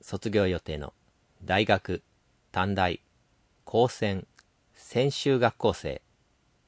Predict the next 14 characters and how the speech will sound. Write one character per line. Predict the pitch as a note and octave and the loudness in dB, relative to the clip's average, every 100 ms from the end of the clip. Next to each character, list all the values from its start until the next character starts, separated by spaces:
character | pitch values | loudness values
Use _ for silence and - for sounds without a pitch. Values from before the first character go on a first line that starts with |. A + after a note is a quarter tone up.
| _ _ _ _ _ _ _ _ _ - | _ _ _ _ _ _ _ _ _ -12
既 | - | -4
卒 | G2+ - F#2 - _ _ | -4 -2 -10 -10 _ _
三 | - G#2+ C3 | -2 0 2
年 | B2 A#2+ - | 2 0 -4
以 | B2+ | -2
内 | A#2 D2 | -2 -4
の | C#2 | -8
方。 | - - _ _ _ _ _ _ _ _ _ _ _ | -14 -14 _ _ _ _ _ _ _ _ _ _ _
開 | - A#2 | 0 2
催 | - G#2+ D#2+ | 4 0 0
日、 | D2+ _ _ _ _ _ _ _ - | -10 _ _ _ _ _ _ _ -8
六 | G2+ A#2 B2+ | -4 0 2
月 | B2+ A#2 | 2 0
四 | G2+ | -4